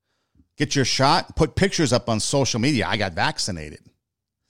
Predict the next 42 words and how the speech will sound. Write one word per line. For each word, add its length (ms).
Get 200
your 80
shot, 300
have 100
a 40
chance 360
to 100
win 200
a 40
million 360
point 280
five, 600
one 140
point 200
five 240
million 280
dollars, 420
win 160
some 160
money, 420
get 160
some 120
free 260
food, 320
get 280
cheaper 340
tickets, 840
be 80
able 160
to 40
travel, 460
be 100
able 140
to 80
have 160
Fourth 240
of 80
July. 560
You 80
sell 240
a 40
lifestyle. 840